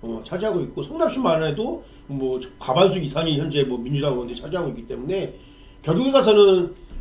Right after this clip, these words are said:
어, 상대적으로 이번 선거 결과는, 그러니까 국민의힘이 잘한 게 아니라 민주당이 결국에 가서는 못해서 나타난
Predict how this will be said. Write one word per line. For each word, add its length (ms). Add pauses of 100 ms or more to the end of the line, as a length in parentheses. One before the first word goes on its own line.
(120)
어, 460
상대적으로 800
이번 300
선거 240
결과는, 580 (240)
그러니까 200
국민의힘이 600
잘한 300
게 80
아니라 640 (320)
민주당이 540
결국에 360
가서는 520 (320)
못해서 440
나타난 540